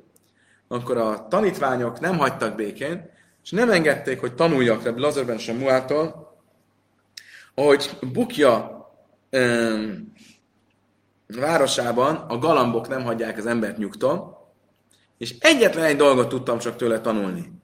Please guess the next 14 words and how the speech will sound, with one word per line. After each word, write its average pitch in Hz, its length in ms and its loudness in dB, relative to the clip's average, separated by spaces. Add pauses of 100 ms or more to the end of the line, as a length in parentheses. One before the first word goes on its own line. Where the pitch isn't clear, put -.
(1200)
Rabbi 92 180 -14
Lezer 190 300 4
Aimádra, 135 500 4
Guinness 139 280 -4
Chayavanyag, 110 400 -2
Skilak, 120 380 -6
Zachar, 117 440 -2
és - 140 -8
ez, 107 140 -6
ez 131 260 0
volt, 156 380 -2 (320)
hogy 110 120 -8
egy 107 120 -8
hermafrodita, 120 1160 -2